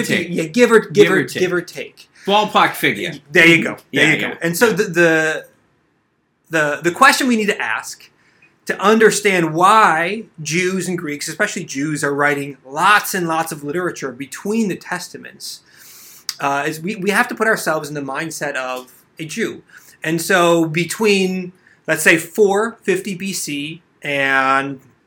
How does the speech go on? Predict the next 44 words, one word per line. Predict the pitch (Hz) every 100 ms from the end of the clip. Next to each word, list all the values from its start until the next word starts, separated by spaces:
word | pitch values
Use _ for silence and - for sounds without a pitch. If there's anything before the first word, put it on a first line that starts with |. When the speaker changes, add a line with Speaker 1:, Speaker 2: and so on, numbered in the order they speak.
| _ _
Speaker 1:
thirty | - - 220 190 - - -
A | 156 139
D, | 117 117
let's | 127 -
say, | 117 110
for | - 120
instance, | 120 - 123 - - - _ _ _ _ -
Israel | 247 214 175 170
had | 156 151
been | 151 156
taken | 156 190 208 170
over | 127 156 180 185 _ _
by | - 143
not | 175 175
one, | 151 135 196 _ _ _ _ -
not | 160 185 -
two, | - 131 123 147 _ _
but | - -
three | - 220 254 254 185 202 220 156
different | 165 160 170 160 - -
empires. | 175 226 220 107 113 113 120
So | 160
it |
had | 156
been | 165
taken | 185 196 214
over | 208
Speaker 2:
Right. | 190
Speaker 1:
by | 185 190
Greece, | 180 165 170 208
that's | - 147 -
Alexander | 156 165 151 156 165
the |
Great. | 180 160 214 - - _ - - -
It |
had | 170
been, | 175
t-, | 165 -
been | 165 170
taken | 190 196
over | 180 196
by | 175 165
Syria, | 160 - - 247 269 180 160 247
that's, | 180 - -